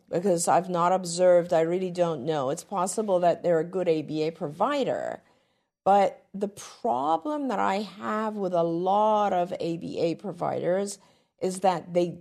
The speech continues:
don't educate themselves on other things, and then they tell parents incorrect advice, okay? There is a lot of science behind both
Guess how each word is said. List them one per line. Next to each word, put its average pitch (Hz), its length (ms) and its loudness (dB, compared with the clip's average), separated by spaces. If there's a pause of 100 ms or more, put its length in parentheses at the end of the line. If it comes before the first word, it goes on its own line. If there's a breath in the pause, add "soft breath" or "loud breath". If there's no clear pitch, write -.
(140)
don't 220 400 2
educate 214 600 -4
themselves 175 720 -2
on 165 340 -6 (180)
other 226 380 4
things, 202 800 -8 (480)
and 202 240 0
then 277 540 0
they 202 260 0
tell 196 320 0
parents 190 960 -6 (240)
incorrect 196 560 -2
advice, - 680 -6 (220)
okay? 196 440 -6 (340 soft breath)
There 214 160 6
is 220 300 2
a 208 220 4
lot 247 420 4
of 285 120 4
science 127 840 -8 (380)
behind 202 920 -2
both 196 420 -2